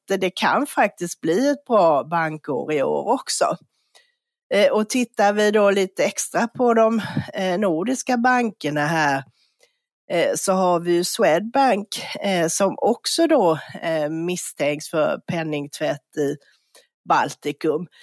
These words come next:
Där har vi ju då Danske Bank gjorde ju upp nu med de amerikanska myndigheterna här i december. Och totalt sett så fick de betala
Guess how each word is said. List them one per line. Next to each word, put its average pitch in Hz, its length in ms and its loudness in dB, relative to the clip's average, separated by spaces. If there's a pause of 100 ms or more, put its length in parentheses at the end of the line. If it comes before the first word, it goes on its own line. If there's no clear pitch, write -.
(400)
Där 202 200 4
har 240 180 0
vi 240 100 0
ju 262 80 4
då 233 160 2
Danske 175 460 -2
Bank 240 400 -2
gjorde 233 300 0
ju 233 80 -2
upp - 320 -4
nu 233 160 2
med 165 140 0
de 160 140 2
amerikanska 160 720 -2
myndigheterna 190 920 0
här 147 420 2
i 147 240 0
december. 156 840 -2 (360)
Och - 100 -4
totalt 214 480 0
sett 165 300 -2
så 160 100 -8
fick 165 240 -8
de 147 200 -4
betala 190 680 0